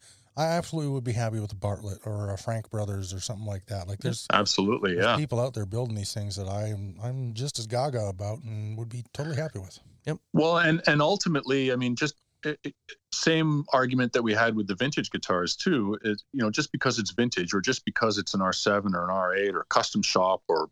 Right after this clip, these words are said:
Speaker 2: or anything like that, it doesn't mean that when you sit down and play it, it's gonna, it's gonna be an inspiring instrument for you.
Speaker 1: Absolutely.
Speaker 3: Yep.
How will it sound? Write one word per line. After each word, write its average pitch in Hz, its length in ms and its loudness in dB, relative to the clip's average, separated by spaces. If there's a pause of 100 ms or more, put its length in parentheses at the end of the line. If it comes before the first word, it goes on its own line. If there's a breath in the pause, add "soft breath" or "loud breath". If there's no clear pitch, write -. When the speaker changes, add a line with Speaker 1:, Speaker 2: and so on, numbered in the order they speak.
(360)
Speaker 2:
or 85 380 2
anything 107 300 2
like 85 220 0
that, 104 340 4
it - 100 -2
doesn't 127 340 4
mean 117 360 4
that 101 200 2
when 101 200 4
you 127 160 2
sit - 240 0
down 113 240 4
and 95 120 -2
play 117 280 2
it, 90 160 0 (100)
it's 101 220 0
gonna, 92 440 2 (760)
it's 110 160 2
gonna 107 220 4
be 104 160 4
an 101 80 2
inspiring 101 600 4
instrument 98 500 0
for - 120 -4
you. 73 340 -4
Speaker 1:
Absolutely. 143 540 0 (120)
Speaker 3:
Yep. 110 120 -2